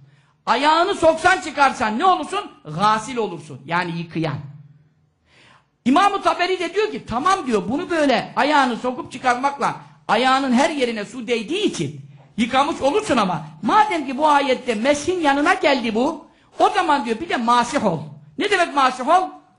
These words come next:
Suya sokup çıkardıktan sonra bir de elinle ne yap? Hani biz ayağımızı yıkarken elimizi değdiriyoruz değil mi? Yoksa değdirmiyor musunuz?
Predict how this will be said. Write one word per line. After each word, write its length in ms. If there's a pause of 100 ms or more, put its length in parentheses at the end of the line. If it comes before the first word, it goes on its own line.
(320)
Suya 340
sokup 320
çıkardıktan 540
sonra 240
bir 120
de 60
elinle 500
ne 60
yap? 360 (120)
Hani 200
biz 80
ayağımızı 400
yıkarken 420
elimizi 440
değdiriyoruz 580
değil 120
mi? 420 (920)
Yoksa 320
değdirmiyor 480
musunuz? 320